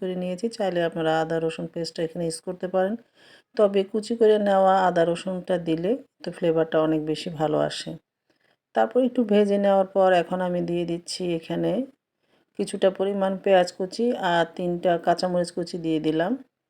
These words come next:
দিয়ে একটু হালকা করে আমরা এটাকে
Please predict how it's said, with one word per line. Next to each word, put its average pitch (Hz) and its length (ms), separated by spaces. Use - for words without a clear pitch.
দিয়ে 226 340
একটু 240 160
হালকা 196 280
করে 202 160
আমরা 180 200
এটাকে 175 240